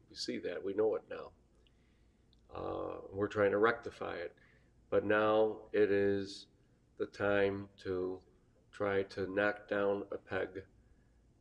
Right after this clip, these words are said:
the one who stands for the truth of, of, of life and every social issue.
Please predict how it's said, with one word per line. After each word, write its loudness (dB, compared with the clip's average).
the 2
one 4
who -6
stands -4
for -8
the -4
truth -8
of, -6
of, -6
of -8
life -2
and -6
every -4
social -6
issue. -10